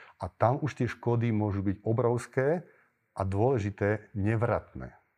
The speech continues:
Tie sa nedajú zo zálohy znova naštartovať, ale môže dojsť k škodám, presne jak ste povedali, materiálnym,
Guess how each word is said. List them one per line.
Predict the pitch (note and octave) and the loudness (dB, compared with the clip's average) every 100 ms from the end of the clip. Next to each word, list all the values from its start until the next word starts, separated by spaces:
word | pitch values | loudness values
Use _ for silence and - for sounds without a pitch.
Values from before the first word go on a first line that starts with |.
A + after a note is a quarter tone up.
| _ _ | _ _
Tie | B2 | -2
sa | A#2 A#2 | 0 0
nedajú | D#3 B2+ G#2 F#2+ F#2 | 0 0 0 0 -2
zo | F#2 G2+ | -2 2
zálohy | G2+ G2+ F#2+ G2 | 4 4 2 0
znova | F2+ F#2+ F#2 | -2 -2 -2
naštartovať, | F2+ - G#2 G2+ G#2+ A#2 G#2 | -4 -2 -4 -2 -2 0 2
ale | G2+ | 0
môže | G#2+ G#2 G#2 | 0 -2 -2
dojsť | F#2 F2 | -4 -6
k | - | -12
škodám, | - A2 A2 A2 G#2+ - - - - | 0 2 2 2 -2 -8 -20 -18 -4
presne | G#2+ - G#2 | -4 0 -2
jak | - | -2
ste | G2+ | -4
povedali, | G#2+ G#2+ G2 E2 D#2 - - | 0 2 2 0 -6 -14 -2
materiálnym, | F#2+ G#2+ C3 B2+ B2+ A#2+ B2 B2 | -2 2 0 0 0 0 -2 -4